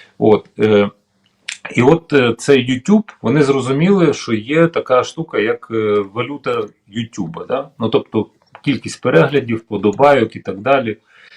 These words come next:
Е, перше, це до Петра в, е,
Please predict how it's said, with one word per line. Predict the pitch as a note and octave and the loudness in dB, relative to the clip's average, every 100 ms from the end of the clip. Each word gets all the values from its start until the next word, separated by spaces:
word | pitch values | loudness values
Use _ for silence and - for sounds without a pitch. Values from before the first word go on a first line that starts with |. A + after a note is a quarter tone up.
| - _ - | -20 _ -8
Е, | A2 G#2+ G#2 - | -2 -2 -2 0
перше, | D#3 F3 - | 0 0 -4
це | - - D#3 D#3+ D#3 D3 C#3+ _ _ _ _ _ _ _ _ _ _ _ - | -6 -4 -2 -2 -2 -4 -6 _ _ _ _ _ _ _ _ _ _ _ -12
до | A#2+ | -8
Петра | A#2 D#3+ E3 D3+ | -2 -2 -2 -4
в, | B2 A2+ A#2 | -6 -8 -6
е, | A2+ A2+ G#2+ | -4 -4 -6